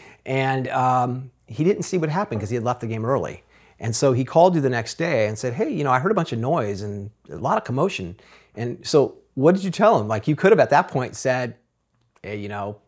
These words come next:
I don't know. It was just kinda loud, coach. I don't, I don't know why there was," you know, but you, you owned up to it.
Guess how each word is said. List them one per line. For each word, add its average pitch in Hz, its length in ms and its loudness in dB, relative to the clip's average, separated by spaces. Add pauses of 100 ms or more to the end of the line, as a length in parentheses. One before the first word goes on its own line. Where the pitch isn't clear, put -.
(240)
I - 140 -8
don't 160 120 2
know. 120 280 2
It 117 120 0
was 123 140 -10
just 127 220 -8
kinda 143 160 -2
loud, 135 320 2
coach. 139 300 -2
I 110 100 2
don't, 123 220 2
I 98 80 -4
don't 151 80 0
know 143 80 2
why 95 140 0
there 101 60 -6
was," 95 140 -12
you 123 80 -6
know, 117 100 -4
but 104 160 -4
you, 143 240 2
you 143 200 0 (100)
owned 131 240 2
up 107 140 -6
to - 100 -12
it. - 140 -16